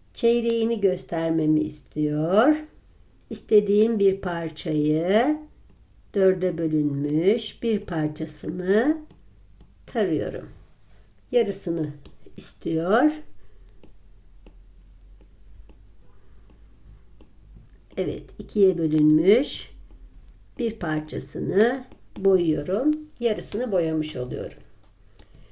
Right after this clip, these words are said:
Bütün, tam, çeyrek ve yarım. Dört tane çeyrek, bir, iki, üç, dört tane çeyrek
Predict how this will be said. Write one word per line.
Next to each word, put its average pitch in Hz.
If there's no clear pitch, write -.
Bütün, 208
tam, 180
çeyrek 185
ve 196
yarım. 208
Dört 262
tane 202
çeyrek, 208
bir, 190
iki, -
üç, 196
dört 208
tane 165
çeyrek 185